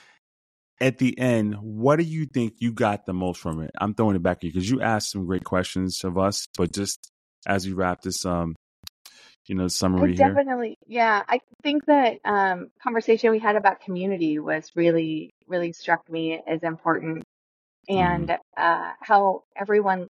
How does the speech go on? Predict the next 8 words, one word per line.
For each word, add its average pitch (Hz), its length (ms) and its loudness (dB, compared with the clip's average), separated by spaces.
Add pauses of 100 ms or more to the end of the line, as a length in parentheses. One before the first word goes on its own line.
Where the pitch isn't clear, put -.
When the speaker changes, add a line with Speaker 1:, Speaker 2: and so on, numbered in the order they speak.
(340)
Speaker 2:
interacted 202 640 4
with 196 240 2
everyone 190 840 -2 (160)
that 196 140 -8
you 196 100 -6
guys 196 200 -4
talked 196 260 2
about. 190 320 6